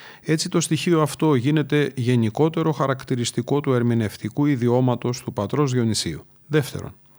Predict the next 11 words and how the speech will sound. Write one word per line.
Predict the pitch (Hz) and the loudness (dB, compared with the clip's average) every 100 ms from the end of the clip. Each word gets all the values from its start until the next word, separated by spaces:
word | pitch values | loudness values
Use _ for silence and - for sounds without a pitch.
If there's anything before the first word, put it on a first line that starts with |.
| _ _ _ | _ _ _
ένα | - 127 143 | -4 -2 0
δεύτερο | 175 - 156 | 0 0 -2
γνώρισμα, | 147 151 147 123 - 82 - - - | 0 2 2 0 -4 -10 -14 -20 -20
σπουδαιότερο, | - 131 127 151 156 107 92 - - - | -4 0 2 2 2 -2 -6 -10 -20 -6
είναι | 143 156 147 | 0 2 2
ο | - | 2
ειδικός | 131 107 123 143 160 156 | 2 2 -2 0 0 0
τρόπος | - 151 151 151 - | 0 0 2 0 -2
εκφοράς | 131 - 131 156 143 | -6 -2 0 0 0
του | 131 | 0
ρυθμού. | 123 - 113 95 | 0 0 -2 -2